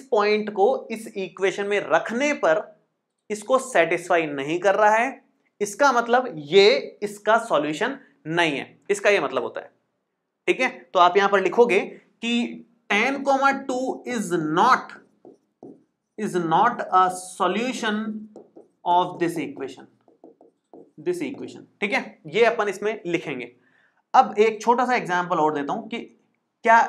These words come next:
एक से ज्यादा सॉल्यूशन होते हैं क्या इसके, हो सकते हैं। देखो कैसे, मान लो अपन यहां पर एक और एग्जांपल ऊपर लिख देता हूं, मान लो एक्स की वैल्यू आप लिखना चाह रहे हो सेवन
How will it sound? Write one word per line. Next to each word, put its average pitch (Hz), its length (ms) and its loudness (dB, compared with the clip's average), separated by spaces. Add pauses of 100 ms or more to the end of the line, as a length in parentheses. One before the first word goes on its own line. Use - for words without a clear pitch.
एक 185 180 4
से 254 100 -2
ज्यादा 240 180 4
सॉल्यूशन 226 380 -2
होते 208 240 0
हैं 247 100 -4
क्या 240 100 -2
इसके, 233 200 -10
हो - 800 -12
सकते 240 220 -8
हैं। 190 100 -10
देखो 170 180 -4
कैसे, 170 240 -6 (680)
मान 202 260 0
लो 247 160 -4 (520)
अपन 226 400 0
यहां 202 280 0
पर 214 200 0 (260)
एक 170 180 -8
और 196 100 -2
एग्जांपल 170 360 -6
ऊपर 170 220 -6
लिख 160 100 -6
देता 135 160 -10
हूं, - 880 -20 (320)
मान 175 220 0
लो 226 260 2
एक्स 196 240 -4
की 226 120 -8
वैल्यू 220 240 -4
आप 208 200 4
लिखना 196 240 -4
चाह 190 160 -2
रहे 190 120 -4
हो 202 340 2
सेवन 196 480 -6